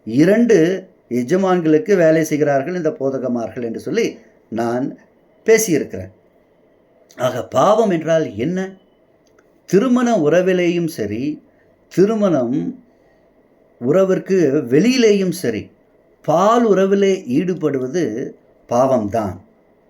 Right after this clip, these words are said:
ஆனால், இதில் என்ன ஒரு வித்தியாசம் இருக்கிறது என்று நாம் பார்க்கும் பொழுது, திருமண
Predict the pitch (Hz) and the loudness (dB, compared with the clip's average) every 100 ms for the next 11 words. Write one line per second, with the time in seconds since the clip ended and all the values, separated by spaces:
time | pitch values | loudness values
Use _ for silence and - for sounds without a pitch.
0 | _ 185 208 185 - - _ 165 165 156 | _ 0 0 0 -4 -12 _ 0 2 2
1 | 254 226 170 147 185 196 196 202 190 127 | 4 2 2 0 0 0 0 -2 -4 -2
2 | 135 156 156 147 139 123 113 101 120 - | -2 -2 -2 -2 -4 -6 -8 -6 -6 -6
3 | 135 113 92 95 98 160 - _ _ _ | -6 -6 -8 -10 -12 -12 -16 _ _ _
4 | _ _ _ - - - - - 190 277 | _ _ _ -20 -20 -20 -20 0 2 4
5 | 262 | 2